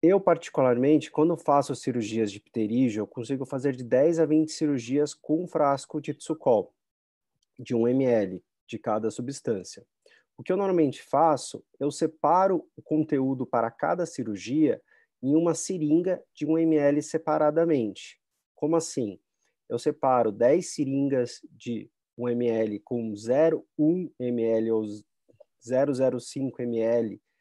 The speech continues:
de cada componente, deixo numa mesa separadamente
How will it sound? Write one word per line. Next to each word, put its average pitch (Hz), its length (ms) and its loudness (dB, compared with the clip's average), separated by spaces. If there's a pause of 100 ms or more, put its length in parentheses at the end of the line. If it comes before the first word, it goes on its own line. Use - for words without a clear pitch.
(320)
de 120 120 -8
cada 139 360 2
componente, 139 720 -4 (720)
deixo 127 300 -4
numa 135 200 0
mesa 120 320 0
separadamente 139 1400 0